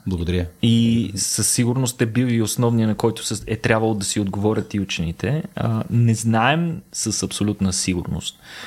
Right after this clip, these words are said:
Speaker 2: но може би това е форма на примитивна заразителна емоция. Тоест,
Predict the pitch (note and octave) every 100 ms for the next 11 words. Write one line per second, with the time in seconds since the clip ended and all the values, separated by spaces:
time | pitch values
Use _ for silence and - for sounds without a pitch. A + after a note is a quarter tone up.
0 | - - A#2+ A#2+ A#2 D3 E3+ E3+ C#3+ A#2+
1 | D3 C#3+ - - B2 D3 E3 C3 - A#2+
2 | A2 G2+ - D3+ D3 D3+ D#3 - - -
3 | A2 A2+ G#2 G2 C3 - D3 B2+ A2 G#2
4 | B2 C3+ - - - - - - - B2+
5 | C3+ - -